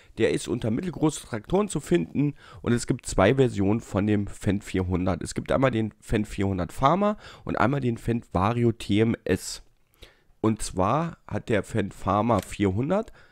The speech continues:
hat, ähm, hundertfünfzehn P S bis, gehen wir mal eben durch, bis, ähm, hundertfünfundzwanzig, also ist eher so ein kleiner Schlepper,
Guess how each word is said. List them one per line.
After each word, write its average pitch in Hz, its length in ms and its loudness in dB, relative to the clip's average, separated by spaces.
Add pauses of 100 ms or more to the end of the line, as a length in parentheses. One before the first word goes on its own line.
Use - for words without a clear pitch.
(180)
hat, - 400 -4
ähm, 101 260 0 (160)
hundertfünfzehn 113 680 -4
P 123 140 -2
S - 260 -2
bis, 110 640 -2 (380)
gehen 95 140 -2
wir 104 100 0
mal 90 240 -2
eben 95 140 0
durch, 147 480 0 (2000)
bis, - 380 0
ähm, 101 320 0
hundertfünfundzwanzig, 120 1160 -2 (100)
also 107 140 0
ist - 240 -4
eher 101 260 0
so 101 140 0
ein 87 160 -6
kleiner 175 320 0
Schlepper, 160 480 -4